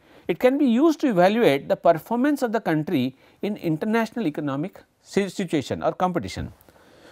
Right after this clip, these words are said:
For example, if a country is experiencing perennial B O P deficits, balance of payment deficit, right, it may signal that the country's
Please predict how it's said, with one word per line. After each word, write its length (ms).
For 120
example, 480
if 100
a 60
country 400
is 100
experiencing 680
perennial 540
B 200
O 80
P 160
deficits, 640
balance 320
of 100
payment 320
deficit, 560
right, 220
it 160
may 120
signal 640
that 160
the 60
country's 600